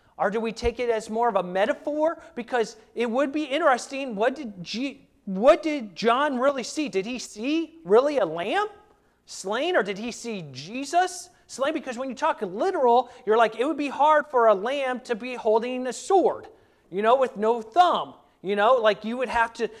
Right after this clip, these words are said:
these are when we have to continue to dig into what literature was meaning and what John is actually meaning through all these processes, and as we look to communicate ourselves to other people when we talk about the book of Revelation.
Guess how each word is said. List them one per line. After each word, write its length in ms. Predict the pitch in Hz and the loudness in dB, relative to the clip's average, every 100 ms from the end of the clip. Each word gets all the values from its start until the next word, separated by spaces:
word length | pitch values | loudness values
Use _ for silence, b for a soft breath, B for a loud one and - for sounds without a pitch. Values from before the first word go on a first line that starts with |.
| B | B
these 220 | 247 285 | -8 -2
are 80 | 320 | 0
when 280 | 262 254 240 | 0 -2 -4
we 120 | 226 | -6
have 180 | 226 254 | -4 -4
to 80 | 240 | -6
continue 440 | - 196 - 294 | -10 -14 -12 -10
to 100 | 320 | -10
dig 320 | 202 233 262 | -8 -6 -6
into 260 | 254 233 226 | -6 -8 -6
what 240 | 196 190 | -2 -2
literature 720 | 175 196 311 359 - 339 330 311 B B | 0 0 0 0 -6 -4 -4 -4 B B
was 220 | 220 262 | -8 -6
meaning 260 | 254 277 285 | -6 -6 -6
and 160 | 247 | -2
what 160 | 262 269 | 0 -2
John 480 | 165 185 247 269 254 | -4 -8 -6 -4 -4
is 160 | 196 214 | -6 -6
actually 380 | 202 - 214 | -6 -4 -6
meaning 280 | 208 226 226 | -6 -8 -10
through 180 | 208 196 | -12 -10
all 280 | - 240 254 | 2 4 4
these 220 | 226 185 | 0 -8
processes, 880 | - - 240 233 220 214 - 196 - B B | -14 -8 -4 -2 -2 -4 -4 -8 -10 B B
and 120 | 202 | -4
as 220 | 214 214 | -2 -2
we 260 | 214 220 185 b b b | -4 -8 -10 b b b
look 460 | - 185 302 311 - | -12 0 0 0 -6
to 140 | 269 | -14
communicate 800 | - 226 220 285 277 - 226 214 | -10 -8 -6 -6 -6 -8 -6 -4
ourselves 840 | 185 190 - - 285 285 226 208 | 0 0 -2 -10 -2 2 4 2
to 160 | - - | -4 -2
other 220 | 220 214 | 0 0
people 380 | - 240 226 190 | -4 -12 -6 -4
when 120 | 185 | -4
we 140 | 180 170 | -6 -6
talk 260 | 190 175 | -4 -2
about 200 | 175 170 | -2 -4
the 60 | 160 | -4
book 220 | 165 165 | -6 -6
of 80 | 156 | -2
Revelation. 580 | 160 147 160 180 135 | -2 0 -4 -4 -10